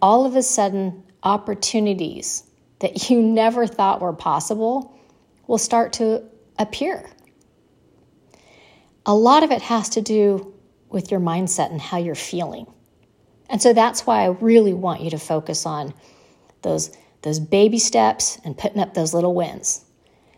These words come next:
Now, it's gonna take a while, but you keep doing that. Those baby steps, putting up the little wins. When you have those little wins, feel it. Feel what that feels like.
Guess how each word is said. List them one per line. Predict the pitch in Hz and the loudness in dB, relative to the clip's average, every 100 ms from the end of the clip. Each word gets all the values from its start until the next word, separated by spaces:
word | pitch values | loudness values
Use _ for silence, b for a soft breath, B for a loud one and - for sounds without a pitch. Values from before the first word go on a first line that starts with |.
| b b 202 | b b -2
Now, | 185 | -2
it's | 185 | 0
gonna | 262 269 | -2 0
take | 320 415 - | 2 2 4
a | |
while, | 160 87 - - - | 0 -2 -8 -14 -12
but | - | -6
you | 208 | -8
keep | - - - | -6 -8 -4
doing | - 285 269 175 | 0 2 2 -2
that. | - - _ _ _ - | -6 -16 _ _ _ -16
Those | 175 | -14
baby | - 240 247 240 202 | 0 6 6 6 -2
steps, | - - - | -4 -8 -10
putting | - - 226 240 | -10 -4 0 0
up | 233 | 0
the | 240 | 0
little | 233 226 220 | 2 4 4
wins. | 208 175 - - | 2 -2 -8 -10
When | 180 185 | -6 -4
you | 208 | 4
have | 214 240 | 6 8
those | 262 269 | 4 6
little | 269 | 2
wins, | 247 254 262 311 - _ _ _ _ _ _ _ _ _ _ _ _ _ _ _ _ _ _ | 4 2 2 -2 -4 _ _ _ _ _ _ _ _ _ _ _ _ _ _ _ _ _ _
feel | - 269 277 214 | -6 2 4 4
it. | - - - _ _ _ _ _ _ _ | -2 -18 -20 _ _ _ _ _ _ _
Feel | - 254 262 262 | -8 4 6 8
what | 247 254 | 6 6
that | 208 - | 2 2
feels | - 208 202 196 | 0 0 0 -2
like. | - - - | -6 -8 -20